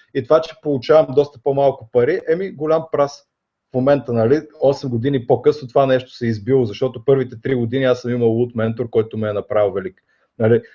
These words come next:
съответно, това нещо оказва влияние, според мен. Когато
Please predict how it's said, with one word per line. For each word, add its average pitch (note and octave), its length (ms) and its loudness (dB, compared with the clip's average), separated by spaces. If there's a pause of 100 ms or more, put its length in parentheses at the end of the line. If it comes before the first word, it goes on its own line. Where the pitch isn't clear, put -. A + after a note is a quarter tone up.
съответно, D3 560 0 (520)
това C3+ 380 4
нещо D3+ 300 -2
оказва G#2+ 400 0
влияние, F2+ 360 -4
според F2+ 320 -14
мен. E2+ 220 -14 (720)
Когато D#3+ 680 4